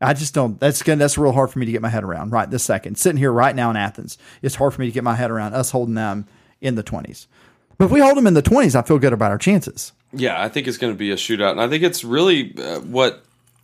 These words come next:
Speaker 2: you know, all of the pundits, the Georgia writers, and probably national writers also are thinking, if Georgia can weather that storm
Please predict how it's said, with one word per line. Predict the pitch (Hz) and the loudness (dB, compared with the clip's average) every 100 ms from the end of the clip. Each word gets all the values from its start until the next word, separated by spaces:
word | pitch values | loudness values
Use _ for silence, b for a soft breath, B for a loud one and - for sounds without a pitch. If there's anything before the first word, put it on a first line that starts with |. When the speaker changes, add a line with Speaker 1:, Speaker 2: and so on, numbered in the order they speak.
| - | -14
Speaker 2:
you | 113 | -8
know, | 104 85 | -4 -2
all | 87 107 | 0 0
of | 127 | 0
the | 110 | -4
pundits, | - 107 170 131 - - - - | -2 0 0 0 -4 -8 -12 -14
the | 92 | -12
Georgia | 87 101 117 110 | -6 -2 0 0
writers, | 98 123 135 139 117 95 | -2 0 0 0 -2 -4
and | 87 87 82 - | -8 -8 -10 -10
probably | - 120 117 | -2 0 0
national | 107 143 127 104 | -2 -2 0 0
writers | 98 101 | 0 -4
also | 95 104 143 123 | -2 0 0 0
are | 95 | -2
thinking, | 107 98 113 B B B | -4 -6 -8 B B B
if | 101 | -8
Georgia | 92 110 143 165 | -2 0 2 0
can | 131 104 | -2 -2
weather | 95 120 123 | 0 2 0
that | 107 104 - | 0 -4 -2
storm | - 110 123 107 92 | -4 0 0 0 -2